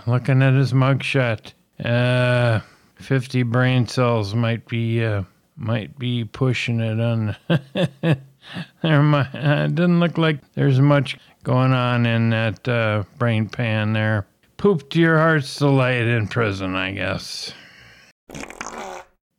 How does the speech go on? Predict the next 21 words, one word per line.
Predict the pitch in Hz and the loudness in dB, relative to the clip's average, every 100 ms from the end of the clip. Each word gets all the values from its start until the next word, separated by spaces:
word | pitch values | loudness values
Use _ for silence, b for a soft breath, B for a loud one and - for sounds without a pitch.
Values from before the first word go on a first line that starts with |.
| _ - | _ -4
What | 107 147 | 0 2
a | 170 | 4
marketing | 151 143 156 160 170 147 147 | 6 6 4 0 2 4 4
score | 131 - 160 165 165 | 2 0 4 4 4
this | 151 151 - | 4 0 0
could | - 151 | 0 2
be | 135 151 | 4 2
for | 139 147 139 | 2 2 2
Totino's. | 131 143 139 135 160 165 151 127 107 - - b b b b _ | 2 2 0 0 0 2 4 2 0 -8 -18 b b b b _
Give | 277 277 | 2 4
this | 233 185 - | 4 2 2
woman, | 156 143 123 123 | 4 4 4 4
like, | 110 107 | 2 0
a | 95 | 0
hundred | 113 113 110 95 | 0 2 0 -2
free | 104 104 | -2 -2
bags | 92 95 92 92 98 87 | -2 -2 0 0 -2 -4
of | 92 | -4
the | 90 | -6
pizza | - 101 95 - 92 | -6 -6 -6 -6 -4
rolls. | 92 90 92 90 92 | -2 -2 -2 -4 -8